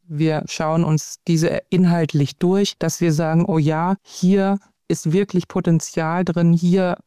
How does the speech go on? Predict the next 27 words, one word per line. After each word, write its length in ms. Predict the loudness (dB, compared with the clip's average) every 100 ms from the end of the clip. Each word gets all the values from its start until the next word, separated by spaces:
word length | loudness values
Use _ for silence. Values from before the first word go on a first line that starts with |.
| _
möchten 640 | 0 2 2 -2 0 0 2
wir 400 | 0 2 0 -4 _ _
gleich 280 | -2 -2 -2
den 220 | 2 2
nächsten 340 | 2 0 0
Schritt 320 | -2 0 -4 0
gehen 260 | 2 2
oder 260 | 2 0 -2
hier 220 | 0 2
möchten 400 | 2 2 0 2
wir 120 | 2
besonders 640 | 0 0 0 2 2 0 -4
schnell 360 | 0 2 2
agieren", 600 | 0 -2 0 2 4 2 0
aus 180 | -4 -4 -4
den 120 | 0
unterschiedlichsten 880 | 0 0 0 -2 0 -2 -4 -2 0
Gründen. 540 | 2 2 2 2 2 0 -4
Und 360 | 2 2 0 -10 -16 _ _
dann 340 | -2 2 2 2
greifen 480 | 0 -2 0 2
wir 220 | 2 0 0
beispielsweise 760 | -2 -4 -4 -6 -2 0 2
sofort 600 | 2 2 0 -2 -4 -2
bei 80 | -4
einer 240 | -2 -2 -2
Erfindungsmeldung 1000 | -2 2 4 2 0 0 0 2 0